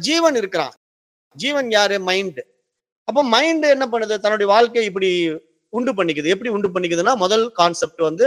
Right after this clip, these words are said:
அதுக்கு அறிவு பத்தல, புத்திசாலித்தனம் இல்ல. ரெண்டாவது, அந்த ஜீவனிடத்துல அவித்யை,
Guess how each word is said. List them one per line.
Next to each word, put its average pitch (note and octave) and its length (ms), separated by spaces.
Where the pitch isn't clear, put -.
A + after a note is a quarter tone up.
அதுக்கு F3 340
அறிவு G3 300
பத்தல, C#3 340
புத்திசாலித்தனம் F3 640
இல்ல. C3+ 140
ரெண்டாவது, C#4 460
அந்த A3+ 220
ஜீவனிடத்துல A3 580
அவித்யை, G#3+ 480